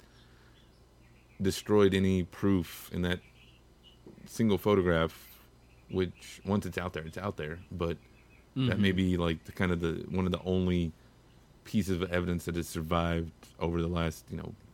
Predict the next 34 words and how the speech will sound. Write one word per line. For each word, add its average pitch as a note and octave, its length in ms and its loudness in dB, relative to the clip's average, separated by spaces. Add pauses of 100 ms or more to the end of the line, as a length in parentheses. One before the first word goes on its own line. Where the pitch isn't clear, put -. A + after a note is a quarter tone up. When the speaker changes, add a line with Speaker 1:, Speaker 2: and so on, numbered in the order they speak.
Speaker 1:
almost F2 300 -4
hundred E2+ 260 -4
years, E2+ 480 -8
maybe. E2+ 340 -10 (400)
Speaker 2:
Yeah, A2 300 0 (220)
absolutely. A2 680 -4 (540)
And, C3 360 2 (520)
y-, - 320 -6 (180)
you D#3 180 4
know, D#3 200 6
I, C3+ 160 4 (100)
I C#3 100 2
think D#3+ 280 -2
it's - 160 -10
not C#3 240 2
being B2 220 2
said A2+ 380 0
in C#3 140 4
this D3 140 0
scene, E3+ 420 -2 (120)
but A#2+ 340 0 (1000)
this D3+ 420 -4
is F#3 220 2
Bruce C#3 360 0
Wayne C#3 220 2
showing B2+ 300 2
up A#2+ 100 0
for - 140 -4
this A2+ 180 0
information. A2 800 0
He's, G#2 320 -4
you A#2 80 0
know, F#2+ 320 -2
a A2 140 -2